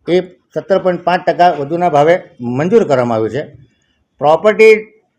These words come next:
ટેક્સમાં ઇન્સેન્ટિવ રિબેટ તરીકે જે લોકો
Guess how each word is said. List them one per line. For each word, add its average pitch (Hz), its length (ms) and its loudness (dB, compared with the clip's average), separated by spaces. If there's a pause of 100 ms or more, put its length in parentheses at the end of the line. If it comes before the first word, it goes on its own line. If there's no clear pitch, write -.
(680)
ટેક્સમાં 185 580 -4
ઇન્સેન્ટિવ 185 540 -2
રિબેટ 165 360 -6
તરીકે 131 520 -6 (160)
જે 127 320 -4
લોકો 180 680 -4